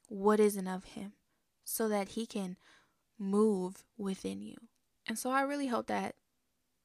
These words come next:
this episode has blessed you guys in some way. This was, like, really, really raw and very transparent. I don't think I was, I don't think I would ever share this. Like,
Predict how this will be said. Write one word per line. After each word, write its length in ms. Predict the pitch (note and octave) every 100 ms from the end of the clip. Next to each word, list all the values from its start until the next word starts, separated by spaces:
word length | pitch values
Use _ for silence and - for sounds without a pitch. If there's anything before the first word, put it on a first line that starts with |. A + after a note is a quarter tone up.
| _ _ _ _ _ _ -
this 320 | G3 G3+ -
episode 640 | F#3+ F#3 G3 - F#3 F#3+ -
has 260 | G3+ F#3+
blessed 500 | F3+ F3+ F3+ - - - -
you 140 | G3
guys 480 | F#3+ F3+ F#3 F#3+ - - - _ _ _ -
in 160 | G#3+
some 340 | G3+ - G3+ F#3+
way. 420 | F3+ F3+ F#3+ G3+ _ - _ _ _ _
This 340 | A3 G#3+ A3 A3
was, 200 | G3+ G3
like, 300 | F#3 F3+ F#3
really, 560 | G3+ G3 G3 G3+ G3 F#3
really 640 | F3+ F3+ F3 E3+ F3+ G3 _ _ _ _
raw 500 | - F#3+ F#3+ - - F#3 _ -
and 180 | G3+ F#3
very 300 | G#3 A#3 B3
transparent. 720 | G#3+ G3+ - F#3+ F3+ G3 - _ _ _ F#3
I 60 |
don't 180 | G#3 A3
think 200 | A3+ G#3+
I 140 | - G3
was, 340 | G3 F#3+ - - - - -
I 80 |
don't 200 | D#4+ E4+
think 160 | C#4+ D4
I 80 | B3+
would 160 | A#3 -
ever 420 | G3+ F#3+ F#3+ F#3+
share 360 | - - F3+ F3
this. 300 | F3 E3+ -
Like, 240 | E3+ F3